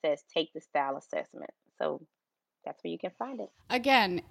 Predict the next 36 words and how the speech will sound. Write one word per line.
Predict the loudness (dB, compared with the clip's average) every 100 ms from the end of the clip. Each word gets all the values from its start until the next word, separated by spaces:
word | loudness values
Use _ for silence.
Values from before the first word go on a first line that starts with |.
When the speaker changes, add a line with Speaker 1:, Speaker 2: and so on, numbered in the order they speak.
| -4
Speaker 2:
if | -2 -2 -4
you | -2 -2 -2
want | -2 -2 -2 -2
a | -6
quick, | -4 -6 -4 -4
actionable | -4 -4 -6 -4 0
way | 0 0
to | -2
get | -4
started, | -4 -2 -2 0 -2 -4 -10
start | -8 -4 -2 -2 0
by | 0
removing | 0 -2 -2 -2 -2 -2 -4
everything | -6 -8 -6 -4
in | -4
your | -4
workspace | -6 -8 -10 -8
that | -8
you | -8
don't | -8 -8
absolutely | -10 -10 -10 -6 -2
need. | 0 2 0 -2
You | -10 -20 -20 -12
can | -8
put | -6
it | -4
in | -4
a |
drawer, | 0 2 4
you | 2
can | 0
put | -2
it | 0
in |
a | 6
box. | 8 6 2 -8